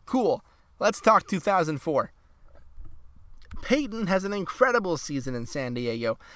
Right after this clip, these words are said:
picking up a fifteen one record with no threat from Pittsburgh. Eli's rookie year is rough in Phoenix, and Rivers has growing pains in Minnie, and Big Ben is stuck behind Kurt Warner for a bit.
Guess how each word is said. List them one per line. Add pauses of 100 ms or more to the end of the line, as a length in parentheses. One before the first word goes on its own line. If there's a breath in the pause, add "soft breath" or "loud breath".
(140 loud breath)
picking
up
a
fifteen
one
record
with
no
threat
from
Pittsburgh. (800 loud breath)
Eli's
rookie
year
is
rough
in
Phoenix,
and
Rivers
has
growing
pains
in
Minnie, (320 loud breath)
and
Big
Ben
is
stuck
behind
Kurt
Warner
for
a
bit.